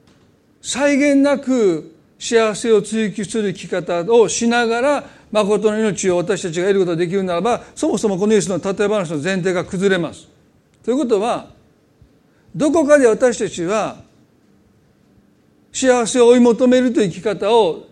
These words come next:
際限なくすることで、魂の豊かさを手放していってるんだということです。その分岐点があるんですね。それを私たちは今日見分けたい。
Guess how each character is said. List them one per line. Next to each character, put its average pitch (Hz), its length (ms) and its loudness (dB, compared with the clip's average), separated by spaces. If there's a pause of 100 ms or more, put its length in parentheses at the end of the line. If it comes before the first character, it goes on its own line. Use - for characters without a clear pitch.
(100)
際 294 380 -2
限 285 200 4
な 277 140 2
く - 80 -10
す - 140 -8
る 220 120 -2
こ 220 120 0
と 180 180 -4
で、 208 340 -4 (960)
魂 233 440 -2
の 185 80 -4
豊 180 160 -2
か 185 140 -4
さ 190 180 -2
を 180 200 -2
手 196 120 -8
放 190 120 0 (140)
し 160 60 -14
て 190 80 -4
い - 40 -2
っ - 20 -14
て 185 100 -6
る 160 100 -4
ん 147 60 -8
だ 147 120 -8
と 131 100 -20
い 127 40 -14
う - 20 -20
こ 110 80 -20
と - 60 -20
で - 60 -20 (2250)
す。 - 60 -10
そ 262 60 2
の 240 40 4
分 233 260 4
岐 240 120 -4
点 226 180 2
が 156 80 -4
あ 147 40 -4
る 143 60 -6
ん 127 60 -8
で 98 80 -16
す - 80 -20
ね。 - 120 -20 (1400)
そ 302 120 0
れ 359 60 6
を 440 40 8
私 226 220 0
た 233 80 -4
ち 196 80 -2
は 185 60 0
今 208 160 2
日 185 40 -2
見 196 80 -2
分 208 140 -2
け 208 100 -4
た 156 160 -6
い。 117 60 -14